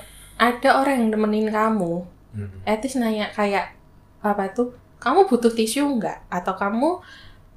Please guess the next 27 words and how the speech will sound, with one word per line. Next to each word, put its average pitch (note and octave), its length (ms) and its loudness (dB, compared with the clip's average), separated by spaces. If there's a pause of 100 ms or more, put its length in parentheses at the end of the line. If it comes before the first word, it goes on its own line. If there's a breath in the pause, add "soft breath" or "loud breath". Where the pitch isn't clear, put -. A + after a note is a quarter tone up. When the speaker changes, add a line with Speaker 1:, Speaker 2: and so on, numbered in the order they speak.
(220)
Speaker 1:
mau A#3+ 240 2
cerita A#3+ 320 2
apa?" E3 640 -2 (160)
Speaker 2:
Oke. - 240 0
Speaker 1:
Atau, A3 240 -2
"Kamu A#3+ 320 2
mau A#3+ 560 0
ini A3 320 -2
apa? F3 640 -8 (320)
Kamu A3 320 -6
tuh D#4 240 -2 (560)
pengennya A3+ 320 0
gimana?" F#3 880 -4 (1040)
Dan G3+ 160 2
dia G#3+ 160 6
bisa C4 240 0
dengerin G#3+ 480 2
kamu A3 400 -2
tanpa G#3+ 400 -2
judgement. F#3 560 -4 (280)
Speaker 2:
Hmm. A#3 280 -4
Speaker 1:
Itu B3 360 0
udah G#3 80 0
kasih F#3 240 -8
sayang F3+ 400 -4
menurutku. E3 640 -6
Speaker 2:
Wih. - 40 -16